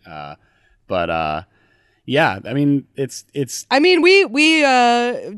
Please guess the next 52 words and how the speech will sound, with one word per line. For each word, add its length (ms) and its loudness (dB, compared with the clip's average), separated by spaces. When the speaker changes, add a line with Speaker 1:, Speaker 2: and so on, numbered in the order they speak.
Speaker 2:
uh, 300 -2
Eli 380 4
R 240 4
I 120 4
P 320 0
had 500 -2
Chili's 400 -2
Restaurants 500 -6
as 140 -6
his 160 -8
Instagram 440 -6
handle 300 -10
for, 160 -14
like, 300 -12
years. 600 -4
Speaker 1:
Yeah. 280 2
Speaker 2:
So, 560 -8
you 140 -4
know, 340 -10
I 100 -4
get 160 -2
the 140 -2
appeal. 460 -4
It 160 -4
is 140 -8
funny 360 -6
to 140 -12
do 180 -12
that. 300 -12
Speaker 1:
Um, 300 -10
Speaker 2:
But 260 -10
Speaker 1:
but 80 2
yeah, 80 2
Speaker 2:
I 40 2
don't 100 2
Speaker 1:
this 40 2
Speaker 2:
know 80 4
if 80 0
I'd 140 0
spend 260 0
real 180 4
money, 360 0
but 160 -2
yeah, 200 0
I'm 140 0
trying 200 -2
to 80 2
think 140 -6
of 120 -10
the 80 -4
ones 320 -6
that, 300 -10